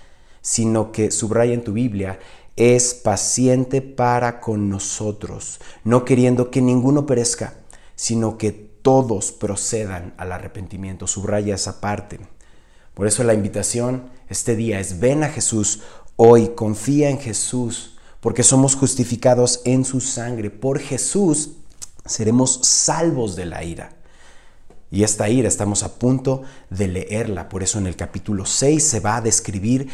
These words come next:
lo que sucede cuando Jesús abre cada sello.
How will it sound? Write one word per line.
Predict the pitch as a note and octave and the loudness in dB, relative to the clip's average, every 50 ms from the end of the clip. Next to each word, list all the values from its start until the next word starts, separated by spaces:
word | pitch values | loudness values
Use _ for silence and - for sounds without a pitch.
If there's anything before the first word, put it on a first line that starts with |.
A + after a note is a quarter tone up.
| - - - - | -14 -14 -8 -2
lo | A2+ C3 C#3+ D3+ D#3 D#3 | 2 4 6 6 6 4
que | - F3+ E3+ | 2 -2 -2
sucede | E3+ - - D#3 - - - - - F3 F#3 F#3+ D3 A#2 G#2 A#2 A#2 - - - - - - | -2 -2 -4 -6 -6 -6 -6 -4 -4 -2 -2 -2 0 0 -2 -2 -2 -6 -12 -16 -16 -16 -4
cuando | - C3+ C3+ C3+ C3 C3+ B2 B2 B2 | 2 4 4 6 6 4 4 2 0
Jesús | - C3 B2 - - C#3 C#3 - - | 0 -2 -4 0 0 0 0 0 0
abre | C3 C3+ B2+ B2+ C3 B2+ - - | 0 -2 -2 0 -2 -4 -4 -4
cada | - C3 B2 A#2 A#2 - | -4 -2 -2 -2 -2 -4
sello. | - - - - - B2 A2+ A2+ G#2 F#2+ A2 | -4 -4 -6 -4 -4 -4 -4 -4 -6 -8 -10